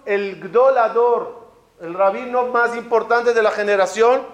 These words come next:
se puso a llorar. Dijo, "¿Por qué llora?". Escuchen la respuesta de una persona que realmente es humilde. ¿Saben por qué lloró? Lloró de corazón. Dijo, "¿Qué?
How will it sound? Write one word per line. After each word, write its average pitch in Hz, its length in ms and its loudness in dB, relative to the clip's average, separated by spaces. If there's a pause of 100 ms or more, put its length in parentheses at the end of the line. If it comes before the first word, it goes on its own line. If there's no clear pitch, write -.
(220)
se 185 220 0
puso 233 340 -2
a 220 60 4
llorar. 202 680 0 (1200)
Dijo, 185 260 -4
"¿Por 180 140 -2
qué 220 280 4
llora?". 202 360 2 (1300)
Escuchen 214 360 0
la 233 120 4
respuesta 233 640 0
de 214 80 -6
una 220 260 -2
persona 220 440 -8
que 214 140 -8
realmente 233 1200 0
es 190 120 -4
humilde. 196 560 -6 (240)
¿Saben 190 220 0
por 190 140 -2
qué 190 120 0
lloró? 190 460 2
Lloró 165 220 2
de 202 120 0
corazón. 170 420 -2 (1300)
Dijo, 170 380 -4
"¿Qué? 190 340 -2